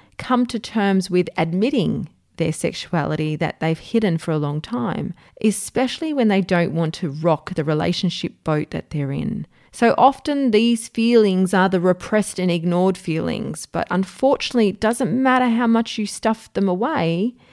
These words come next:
it doesn't mean they go away. And us as humans really have a long way to go. We find it very hard to accept sexuality as fluid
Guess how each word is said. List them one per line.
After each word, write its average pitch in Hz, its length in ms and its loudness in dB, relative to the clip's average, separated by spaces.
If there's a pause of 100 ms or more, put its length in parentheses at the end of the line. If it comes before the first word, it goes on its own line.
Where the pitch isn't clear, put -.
(520)
it - 240 -6
doesn't 208 420 2
mean 175 280 2
they 160 120 0
go 147 180 -2
away. 98 540 -8 (440)
And 190 300 -2
us 277 260 -10
as 180 240 -8
humans 147 800 -2 (140)
really 220 500 4
have 156 720 -2
a 156 100 -2
long 151 440 0
way 135 240 -4
to 143 80 -4
go. 113 400 -6 (560)
We 208 200 2
find 247 500 -2
it - 160 -6
very 190 420 0
hard 175 360 -2
to 147 140 -8
accept - 640 -8 (260)
sexuality 160 1200 -4 (120)
as 151 240 -6
fluid 196 560 0